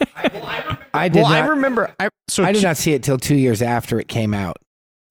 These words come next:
Speaker 2: Three, three of the films on the list I saw in theater. I saw GoldenEye, Apollo thirteen. I was way too young.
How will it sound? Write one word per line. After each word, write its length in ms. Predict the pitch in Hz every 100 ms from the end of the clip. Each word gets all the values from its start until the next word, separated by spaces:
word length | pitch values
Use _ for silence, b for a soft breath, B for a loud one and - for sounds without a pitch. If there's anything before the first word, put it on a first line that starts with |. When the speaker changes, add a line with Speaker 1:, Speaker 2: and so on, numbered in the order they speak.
| _ _
Speaker 2:
Three, 540 | 175 202 247 247 240 - _
three 200 | 185 220
of 60 | 240
the 80 | 165
films 300 | 180 165 127
on 100 | 117
the 80 | 104
list 280 | 107 -
I 60 | 101
saw 180 | - 104
in 80 | 95
theater. 360 | 110 95 87 90
I 80 |
saw 240 | - 147 120
GoldenEye, 680 | 98 120 131 139 143 151 156 - _ _ _ _ _ _ _ _ _ _ _ -
Apollo 320 | - 151 131
thirteen. 680 | 156 131 - 131 123 131 -
I 80 | 120
was 140 | 104
way 220 | 104 107
too 160 | 98 92
young. 300 | 90 90